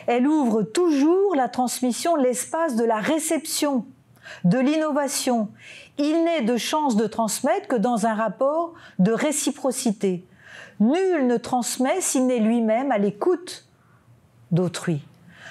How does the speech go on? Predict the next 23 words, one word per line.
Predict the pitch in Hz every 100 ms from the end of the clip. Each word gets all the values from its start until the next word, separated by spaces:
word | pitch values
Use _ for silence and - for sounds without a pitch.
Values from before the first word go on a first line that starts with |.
| - - -
Plus | 370 415 359
la | 285
transmission | - 262 - 240 202 220 208
touche | - 285 269
à | 214
des | 196
réalités | 196 202 185 190
profondes, | - 247 233 - 240 302 - - - - - -
plus | 285 359 285
elle | 262 233
implique | 226 233 320 330
un | 220
cheminement | - 233 214 214 233 262 - - -
partagé, | 262 - 240 220 180 185 165 - - -
un | 220 208
questionnement | 320 277 - 294 269 254
réciproque | 202 196 - 175 - 240 - - _ - - - -
dont | 165 247
chacun | 233 - 262 262 294
et | 247
chacune | - 196 - 226 311 294 - -
sortira | - - 226 - 202 180 180 196 _ _ _ _ _ -
modifié. | 196 175 190 - 180 165